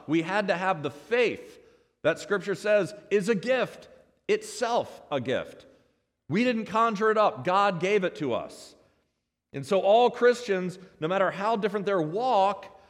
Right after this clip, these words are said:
have the same entrance into the kingdom, and we have the same future in the kingdom. We all have the same ending, the same beginning and the same ending.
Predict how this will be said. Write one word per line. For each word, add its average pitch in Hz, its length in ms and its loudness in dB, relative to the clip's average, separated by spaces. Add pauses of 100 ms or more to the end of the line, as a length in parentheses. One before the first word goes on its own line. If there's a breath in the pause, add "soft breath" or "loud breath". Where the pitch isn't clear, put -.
(1200 soft breath)
have 196 220 0
the 196 100 2
same 190 460 -2 (160)
entrance 226 680 -2
into 254 160 -2
the 254 140 0
kingdom, 247 400 0
and 202 80 0
we 185 100 0
have 190 240 0
the 196 80 -2
same 196 420 -4
future 156 680 -8 (320)
in 101 100 -10
the 87 80 -12
kingdom. 64 420 -16
We 107 140 -10
all 131 180 -4
have 135 160 -4
the 151 80 -10
same 104 380 -12 (120)
ending, 101 440 -8
the 87 220 -12
same 123 260 -12
beginning 131 400 -6
and 120 100 -8
the 110 40 -8
same 139 280 -10
ending. 131 320 -6